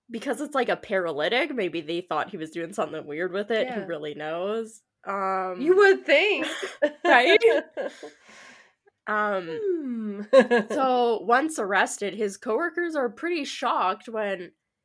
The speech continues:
Speaker 1: it kind of apply-, implied that he was arrested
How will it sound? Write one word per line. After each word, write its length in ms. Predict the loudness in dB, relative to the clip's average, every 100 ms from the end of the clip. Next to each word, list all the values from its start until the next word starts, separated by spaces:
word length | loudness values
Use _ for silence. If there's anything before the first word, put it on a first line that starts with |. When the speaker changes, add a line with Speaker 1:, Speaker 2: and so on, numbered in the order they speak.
| _
Speaker 1:
it 120 | -20 -16
kind 240 | -10 -8
of 100 | -6
apply-, 540 | -8 -8 -6 -4 -6 -6
implied 600 | -10 -8 -4 -4 -4 -4
that 180 | -6
he 180 | -6 -8
was 160 | -6 -6
arrested 520 | -8 -6 -8 -8 -10